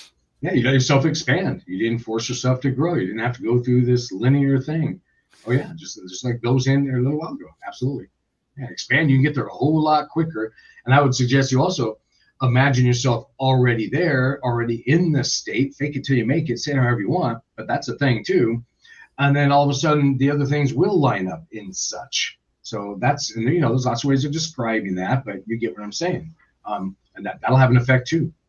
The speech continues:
Just already work the energies. You're already such. That's it. So if you're gonna do the psychic thing, you don't need to take Psychic one oh one.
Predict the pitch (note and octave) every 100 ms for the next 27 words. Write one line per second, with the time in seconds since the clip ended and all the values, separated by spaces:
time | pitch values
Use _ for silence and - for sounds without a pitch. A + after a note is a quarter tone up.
0 | - A#2 A#2+ B2+ D#3 D#3 F#3+ F#3 G#3+ F3
1 | B2+ G#2+ B2+ B2+ F#3+ F#3 F3 F#3+ F3 -
2 | - - - _ - _ - C3+ B2 B2
3 | A#2 - C3+ D#3+ D#3+ C#3 E3 D#3+ D#3+ F#3
4 | F3+ - - _ - A#2 F3 D3+ A#2+ -
5 | - - C3 B2+ - B2 A#2+ A#2 A2+ G#2
6 | A#2+ C3